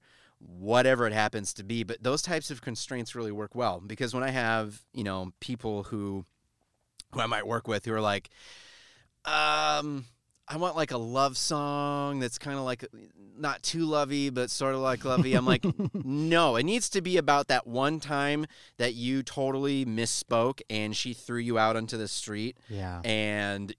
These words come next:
Speaker 1: it was throwing all your clothes out the window."
Speaker 2: Right.
Speaker 1: And that's the thing that I wanna write about because I can empathize and get into people's skulls. And I'm really good at,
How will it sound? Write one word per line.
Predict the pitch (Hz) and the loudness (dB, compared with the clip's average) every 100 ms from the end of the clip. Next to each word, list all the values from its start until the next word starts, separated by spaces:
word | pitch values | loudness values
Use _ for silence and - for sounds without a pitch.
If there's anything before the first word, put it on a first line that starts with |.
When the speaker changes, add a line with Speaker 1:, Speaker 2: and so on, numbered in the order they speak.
| - | -12
Speaker 1:
it | - | -8
was | 113 - | -6 -2
throwing | 123 120 117 | 0 2 2
all | 110 | 2
your | 104 | 0
clothes | - 110 110 | 0 0 0
out | 113 | -2
the | 117 | -2
window." | 113 110 110 113 123 | -2 0 2 2 -2
Speaker 2:
Right. | 104 92 87 - | -6 -6 -8 -6
Speaker 1:
And | 113 104 | -4 2
that's | 139 160 | 2 2
the | - | -2
thing | 143 143 | -2 0
that | 123 113 | 0 0
I | |
wanna | 107 101 | 0 -2
write | 95 101 | -2 -4
about | 98 87 87 | -4 -8 -10
because | 107 123 101 - | -6 -4 -4 -4
I | 107 123 131 | 0 2 0
can | - 113 - | -4 -10 -8
empathize | 123 151 110 104 95 95 95 - | -8 -6 -4 -2 -2 -2 -4 -8
and | 101 92 | -10 -4
get | 110 110 | -4 -4
into | 113 110 - | -6 -6 -8
people's | 98 107 95 95 87 | -10 -12 -10 -8 -6
skulls. | - - 92 80 73 - - | -6 -6 -8 -10 -12 -16 -14
And | 107 107 | -6 -6
I'm | 101 101 | -6 -6
really | 117 120 113 | -2 -2 -2
good | 98 110 107 104 - | -2 0 2 0 -4
at, | 101 95 | -6 -6